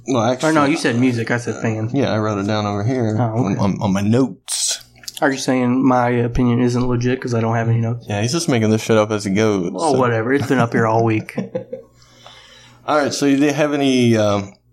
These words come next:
Speaker 1: wrap-up thoughts overall about the album? Um, anything like that?
Speaker 2: Um, I hope I'm not overselling it by saying this, but,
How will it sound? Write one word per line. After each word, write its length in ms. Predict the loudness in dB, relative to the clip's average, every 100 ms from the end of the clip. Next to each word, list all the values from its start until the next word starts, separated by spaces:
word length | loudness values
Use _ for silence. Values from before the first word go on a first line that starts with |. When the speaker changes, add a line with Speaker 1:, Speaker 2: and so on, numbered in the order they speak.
| -20 -8 -2
Speaker 1:
wrap-up 540 | 0 0 2 0 0
thoughts 640 | 0 2 4 4 0 -2 -2
overall 640 | 0 0 2 4 4 4
about 260 | 2 0 0
the 120 | 0
album? 880 | 0 0 -2 -2 0 2 2 2 0
Um, 560 | 0 -2 -2 -4 -6 -6 -2
anything 300 | -2 0 -2
like 180 | -2 -2
that? 300 | -4 -6 _ _ _ -6
Speaker 2:
Um, 680 | 0 2 2 0 -4 -6 _ _ _ _ _ _ _ -20 _ _ _ _ _
I 100 | -6
hope 180 | -4 -2
I'm 140 | -2 0
not 180 | 0
overselling 680 | 0 -2 -4 -2 0 0 0
it 180 | -2 -6 -20 -20 _ _ -4
by 200 | -4 -4
saying 280 | -4 -2 -2
this, 140 | -4
but, 280 | -6 -8